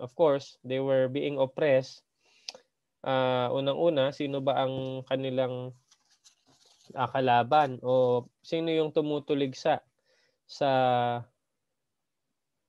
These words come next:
mga mananampalataya, no, sa Smyrna? So makikita natin dito. So before we proceed with that,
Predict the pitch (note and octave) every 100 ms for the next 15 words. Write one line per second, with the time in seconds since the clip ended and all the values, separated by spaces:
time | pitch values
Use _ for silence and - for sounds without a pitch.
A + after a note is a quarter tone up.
0 | _ _ C3 C3 C3+ C3+ C3+ C#3 C3+ C#3
1 | C3 B2+ C3 D3 C3 - C3+ C#3 C#3+ -
2 | A#2+ A#2+ - D3 E3+ D#3+ A2+ G#2 _ _
3 | _ _ _ _ _ _ _ _ _ _
4 | _ - B2+ C3 C#3 D3 D3 C#3 C#3 F3
5 | F3+ D#3+ D3 D#3+ E3 B2+ A#2+ B2+ D#3+ _
6 | _ _ _ _ _ _ _ _ _ _
7 | _ _ - C#3+ C#3 C3+ C3 B2+ C3 E3+
8 | E3+ D3+ D3 C#3+ - B2+ D#3 C#3 B2+ A#2+
9 | B2+ B2